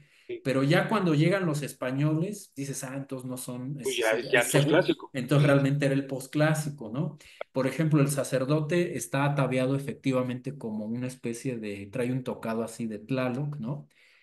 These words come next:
Speaker 2: Bueno,
Speaker 1: Ajá.
Speaker 2: en este caso seguridad Chac y todo, ¿no? Este, entonces hay varios, de las armas, pues hay unas armas ahí medio inventadas que no, que no son
Speaker 1: Y el maya, el
Speaker 2: ciertas,
Speaker 1: maya
Speaker 2: ¿no?
Speaker 1: que hablan es maya yucateco y, y,
Speaker 2: Sí.
Speaker 1: y,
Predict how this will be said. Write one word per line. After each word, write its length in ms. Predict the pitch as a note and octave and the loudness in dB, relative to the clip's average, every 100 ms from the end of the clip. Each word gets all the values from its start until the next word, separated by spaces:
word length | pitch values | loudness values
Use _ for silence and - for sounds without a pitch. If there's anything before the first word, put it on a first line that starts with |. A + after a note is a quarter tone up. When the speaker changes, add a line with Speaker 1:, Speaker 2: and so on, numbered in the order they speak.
| _ | _
Speaker 2:
Bueno, 180 | - A#2 | -2 2
Speaker 1:
Ajá. 100 | A#2 | 2
Speaker 2:
en 40 | A#2 | 0
este 160 | - | -2
caso 240 | - A#2 A2 | -14 -14 -12
seguridad 500 | - G#2 A2 A2 A2 | -8 -6 -6 -6 -8
Chac 380 | C3 A#2 A#2+ - | -8 -8 -10 -14
y 60 | |
todo, 380 | - B2+ B2+ G#2 | -4 -2 0 -2
¿no? 260 | B2 D3+ - - - _ _ | -4 -4 -8 -16 -20 _ _
Este, 1120 | A#2 A2+ A2 - - A#2+ A#2 A#2 A#2 A#2+ A#2+ - _ _ _ - | -4 -4 -4 -10 -6 -4 -2 -2 -2 -4 -6 -16 _ _ _ -8
entonces 320 | D3 F3+ F3 | -2 0 2
hay 100 | F#3 | 4
varios, 360 | F3 F3 F3+ - C#3+ | 4 4 4 0 0
de 160 | C#3 | 2
las 260 | C3+ C3 - | 2 2 2
armas, 600 | E3+ F3 F3 F3 F3 - _ _ | 2 2 2 0 -4 -10 _ _
pues 120 | - | -2
hay 100 | C#3 | 2
unas 240 | D3+ C#3+ C3 | 2 0 -4
armas 300 | B2+ C#3 A#2+ | -4 -4 -4
ahí 100 | A#2 | -4
medio 260 | B2+ A2+ G2+ | -4 -4 -6
inventadas 720 | G2 G2 G2 G#2 A2 A2 - | -10 -12 -12 -12 -10 -12 -14
que 140 | G2+ | -14
no, 340 | G2 G#2 G#2 - | -12 -12 -12 -14
que 120 | G2 | -14
no 140 | G2+ | -14
son 140 | - - | -2 4
Speaker 1:
Y 40 | |
el 80 | B2+ | 6
maya, 300 | D3 D3 E3 | 8 8 8
el 100 | D#3 | 6
Speaker 2:
ciertas, 0 | |
Speaker 1:
maya 240 | C3+ D3 D3+ | 4 4 0
Speaker 2:
¿no? 40 | |
Speaker 1:
que 120 | C#3+ | 0
hablan 340 | C#3 C#3+ C#3 C3+ | 4 6 6 4
es 280 | C3+ C3 - | 0 -2 -8
maya 180 | B2 A#2+ | -2 0
yucateco 680 | A2+ A2 - D#3+ D#3+ A#2+ A2 | 2 0 2 2 2 2 2
y, 240 | G#2+ A2+ - | 2 -2 -8
y, 80 | G#2+ | -2
Speaker 2:
Sí. 400 | B2 B2 A2 | 0 0 -2
Speaker 1:
y, 60 | - | -8